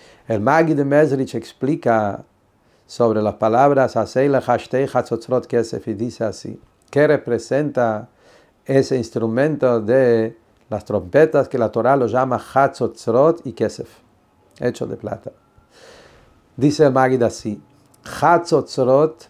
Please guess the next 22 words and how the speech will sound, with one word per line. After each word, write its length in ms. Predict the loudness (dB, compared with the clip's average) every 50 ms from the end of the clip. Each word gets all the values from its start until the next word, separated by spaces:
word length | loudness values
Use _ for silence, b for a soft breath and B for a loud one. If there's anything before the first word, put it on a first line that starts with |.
| _ _ _ _ _ _ _ _ _ _ _ _
son 460 | -20 -20 -18 -10 -8 -6 -6 -6 -8
Hatzaei 920 | -10 -4 -4 -4 -4 -4 -4 -2 -2 -2 0 0 0 0 0 0 -2 -4 -6
Tzurot. 720 | -8 -6 -4 -2 -2 0 -2 -4 -6 _ _ -20 _ _ _ _ _ _
Shtei 600 | -20 -20 -20 -10 _ 4 6 6 6 6 4 2
Hatzotzrot, 1120 | -2 -2 2 4 4 4 2 0 -4 -4 -4 -4 -4 -4 -2 0 2 2 2 0 -2 -6 _ _ _ _ _ _ _ _ _ _ -18
dos 560 | -14 -6 2 4 6 6 6 4 2 -4 -8
mitades 880 | -4 -4 -4 -4 -2 2 4 4 4 4 4 2 2 2 0 -4 -10 -18 -16
de 540 | -14 -8 -2 0 0 2 2 0 0 -2 -4 -6
una 220 | -6 -4 -4 -4
cara. 340 | -4 -4 -4 -4 -4 -6 -10 -12 _ _ _ _ _ _ _ _ _ _ _ _ _ _ _ _ b b b b b b b b
Lo 180 | 0 0 0 2
que 100 | 2 -2
Akadosh 540 | -4 -4 -2 -4 -4 2 4 4 4 4 4
Baruj 300 | 4 4 4 4 2 2
Hu 100 | 0 0
le 120 | 0 0
dijo 280 | 0 -2 -4 -2 0 -2
a 60 | 0
Moshe 300 | 0 -2 -4 -2 -2 0
Rabbeinu, 600 | 2 2 0 0 0 -2 0 0 -2 -4 -4 -4
le 140 | -4 -6 -6
dice, 440 | -6 -8 -10 -10 -10 -10 -10 -10